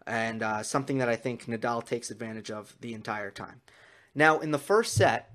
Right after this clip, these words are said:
I wanna talk about the break of serve that Nadal gets because, again, he makes a, a very s-,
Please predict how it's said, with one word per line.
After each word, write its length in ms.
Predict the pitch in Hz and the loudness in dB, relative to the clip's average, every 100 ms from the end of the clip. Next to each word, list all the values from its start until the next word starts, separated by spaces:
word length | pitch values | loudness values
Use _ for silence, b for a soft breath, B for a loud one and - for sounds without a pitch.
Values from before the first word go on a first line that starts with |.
| - 139 | -4 4
I 40 | |
wanna 180 | 156 165 | 4 6
talk 240 | 175 165 | 4 4
about 160 | 143 131 | 2 0
the 60 | |
break 260 | 117 143 139 | 2 2 2
of 100 | 110 | -4
serve 340 | - 143 107 | 2 2 2
that 120 | 107 - | -6 -10
Nadal 360 | 113 113 117 | -6 -4 -4
gets 440 | 90 - 107 - - - | -8 -10 -10 -10 -16 -10
because, 460 | 135 135 120 120 - b b b b | -2 2 4 2 -4 b b b b
again, 340 | 147 139 165 120 | 2 4 4 4
he 100 | 131 | 0
makes 280 | 131 123 131 | -2 0 2
a, 280 | 117 117 - | 2 0 -4
a 220 | 117 117 | -4 -2
very 340 | 113 143 143 | 4 4 4
s-, 300 | 135 - - | -2 -6 -10